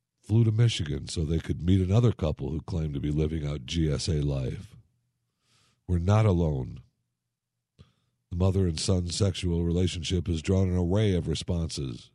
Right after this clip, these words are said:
You think? But hey, the two in Michigan are just like us, living out a G S A life. So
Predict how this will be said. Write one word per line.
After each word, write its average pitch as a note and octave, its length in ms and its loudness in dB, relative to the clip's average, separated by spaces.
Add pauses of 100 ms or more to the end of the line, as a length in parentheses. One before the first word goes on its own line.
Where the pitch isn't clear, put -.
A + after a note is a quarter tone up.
(140)
You E2+ 180 0
think? A2+ 480 2 (1400)
But F#2+ 140 2
hey, G2 460 2 (1500)
the G2+ 80 4
two C#3 240 4
in A2 100 0
Michigan A2 460 2
are G2+ 100 4
just G#2 220 0
like G2 180 2
us, A#2 560 2 (880)
living G#2+ 320 2
out G2+ 200 4
a F2+ 200 4 (300)
G G#2+ 260 6
S G2 160 4
A F#2 160 4
life. F2 560 0 (1300)
So G#2 500 2